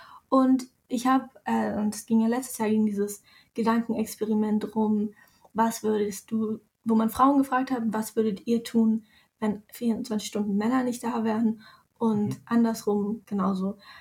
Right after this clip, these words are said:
Speaker 1: Ähm, und ich war, fand das irgendwie eine ganz coole Dings, weil ich glaub, das war der Moment, wo ich das erste Mal so richtig gecheckt habe, als ich das auf Instagram gesehen hab, dass es so k-,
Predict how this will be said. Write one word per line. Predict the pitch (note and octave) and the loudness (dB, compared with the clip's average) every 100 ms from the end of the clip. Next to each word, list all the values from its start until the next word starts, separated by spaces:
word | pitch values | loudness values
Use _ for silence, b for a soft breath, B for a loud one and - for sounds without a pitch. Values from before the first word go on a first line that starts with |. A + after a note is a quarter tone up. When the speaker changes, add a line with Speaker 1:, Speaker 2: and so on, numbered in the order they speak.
| B _ - | B _ -6
Speaker 1:
Ähm, | A3+ A3 A3 | -2 0 0
und | - A3+ A3 G#3+ | 0 0 0 -2
ich | - | -6
war, | A#3 A3+ A3+ | -6 -4 -4
fand | - B3+ | -2 -2
das | B3+ - | -2 -2
irgendwie | A#3 A#3 A3+ | 0 4 4
eine | A3 | 2
ganz | A3+ A3+ | 0 -2
coole | - A#3+ A3+ G#3 G#3+ B3 - _ - | -4 -2 0 -2 -4 -8 -14 _ -4
Dings, | D#4 E4+ - | -2 0 0
weil | G3+ G#3+ | -2 -2
ich | - | -2
glaub, | A3+ A3+ | -4 -4
das | A#3+ - | -6 -2
war | A3+ | 0
der | A3 | 2
Moment, | A3 A3 A3+ A3+ | 4 4 2 2
wo | A3 | 0
ich | G3 | -2
das | - | -6
erste | - A3+ - | -2 -2 -2
Mal | G#3+ G3+ | -2 0
so | |
richtig | G#3 B3+ - A3+ - _ _ _ _ _ - | -2 -2 -4 -10 -12 _ _ _ _ _ -10
gecheckt | A3+ - C#4 D4+ - | -8 -4 -2 -2 -4
habe, | G#3+ G3+ G3 | -4 -2 0
als | G3 - | -2 -4
ich | |
das | G#3+ A3 | -8 -6
auf | - | 0
Instagram | C4 B3 A3+ G#3+ G#3 | 0 0 -2 -2 -2
gesehen | G#3 A#3+ A#3 | -2 -2 -4
hab, | - | -6
dass | G3 | -10
es | G3 | -8
so | G3+ | -10
k-, | G#3 | -10